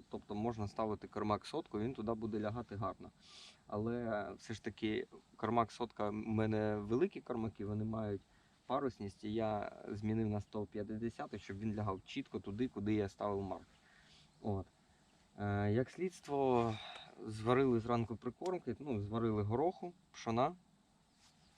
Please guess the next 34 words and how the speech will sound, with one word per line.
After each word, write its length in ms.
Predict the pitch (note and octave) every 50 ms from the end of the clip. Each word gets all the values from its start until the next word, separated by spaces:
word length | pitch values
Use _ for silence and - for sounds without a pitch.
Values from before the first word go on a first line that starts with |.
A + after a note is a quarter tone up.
| -
Це 140 | - - A#2+
все 160 | A#2 G#2+ A2
заміксували 680 | G#2+ G#2 A#2 A2+ A#2 A2 - - B2 A#2 A2+ A2+ A2 G#2
на 140 | G#2 G#2+ G2+
трапері, 440 | - G#2 G#2 A2 - A2 A#2 C#3 - _ _ _ _ -
бо 120 | G#2+ A2
в 100 | G#2+ A2
описі 380 | A2 G#2+ - - - F#2+ F#2+ F#2
з-, 180 | F2 F#2 G2
залишу, 480 | F#2+ G2 G#2 G#2+ A2 B2 B2 - - - -
подивитись. 460 | - G#2 G2 G2 F#2+ - - - - - _ - - - - - - - - - - - - - - - _ _ -
Е, 340 | A2+ A2 G#2+ G#2 G2+ G2 G2
зробили 420 | G2+ A#2 C3+ C#3 C#3+ D3 C3+ B2+
заміс 300 | A#2 B2 B2 B2 B2 A2
прикормки, 680 | - - C3+ - - - A3+ A3+ G#3 G3+ - C#3+ C3 C3 - - - - -
почали 360 | - B2+ A#2+ - - C3 B2+ A#2
закормлювати. 840 | A#2 A#2+ - - C#3+ D3 D3 D3 C#3 B2 A2+ G#2+ - - G2 G2 G#2+ - _ _ _
Ну, 80 | C3 B2
такі, 400 | - - - - A2+ G2 F2+ - - -
я 220 | A2+ A2+ B2 C3
навіть, 300 | C3 C3+ B2+ A#2+ A#2 G#2+
знаєте, 360 | A#2 C3+ C#3 B2 G#2 G#2 F#2 - - - -
я 180 | A2 B2 C3
не 120 | C#3 C3 A#2+
закормлював, 600 | B2+ B2+ - - E3 D#3+ C#3+ B2 G#2+ G2+ E2+ -
а 80 | - A2
брав 240 | A2+ - C3 A#2+
просто 320 | - - A#2 A2+ - G#2+ G2+
в-, 180 | G#2 A2 F#2+
швидкий 380 | - - - C3+ - - - B2
темп. 300 | - - F#2+ F2+ F2 D#2+ - _ _ _ - - - -
Ну, 140 | - G2 F#2+
от, 80 | - - -
там, 140 | - F#2+ F#2